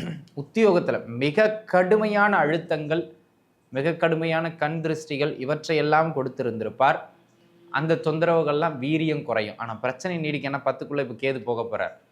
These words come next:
ஆனா அளவு குறையும், கவலைப்பட வேண்டிய அவசியம். சரிங்களா? இருந்து வந்த நெருக்கடிகள் குறையும். அதனால கண் திருஷ்டிகள், உத்தியோகம், தொழில் சார்ந்து விலகுகிற காலகட்டம். இதற்கெல்லாம் ஒரு சிறப்பானதான ஒரு அமைப்பு.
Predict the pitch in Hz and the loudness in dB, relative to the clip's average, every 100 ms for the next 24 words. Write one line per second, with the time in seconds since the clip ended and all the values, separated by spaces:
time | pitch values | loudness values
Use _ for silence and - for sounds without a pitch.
0 | _ _ 160 196 156 156 220 240 180 135 | _ _ 0 4 6 6 6 6 4 2
1 | 185 175 139 131 123 117 113 113 101 - | 0 0 2 2 -2 -4 -4 -2 -2 -4
2 | 107 - _ _ _ _ _ _ - 127 | -14 -16 _ _ _ _ _ _ -12 -10
3 | 117 110 135 185 208 202 175 160 147 175 | -8 -6 2 2 4 2 2 4 4 4
4 | 208 214 185 180 156 110 92 - _ _ | 4 2 2 0 -2 -6 -8 -12 _ _
5 | _ _ _ _ _ _ _ _ - 131 | _ _ _ _ _ _ _ _ -12 -4
6 | 147 147 113 - _ _ _ - 147 180 | -2 0 -4 -8 _ _ _ 0 0 2
7 | 170 170 175 170 185 180 - - 165 160 | 0 -2 -2 -2 0 -2 -4 -2 0 0
8 | 180 180 151 143 175 180 175 151 156 185 | -2 -4 -4 0 -2 0 2 2 0 -4
9 | 165 131 165 208 220 214 214 214 208 185 | -8 -4 2 2 2 2 2 2 2 2
10 | 190 180 180 165 - _ _ _ _ _ | 4 0 -6 -8 -18 _ _ _ _ _
11 | _ _ _ _ _ _ _ _ _ _ | _ _ _ _ _ _ _ _ _ _
12 | - 143 160 175 175 196 214 180 180 165 | -2 0 2 0 2 4 2 -2 -2 -2
13 | 165 170 170 165 160 175 175 120 117 120 | 0 -2 0 0 -2 0 -2 -2 -2 -8
14 | - | -10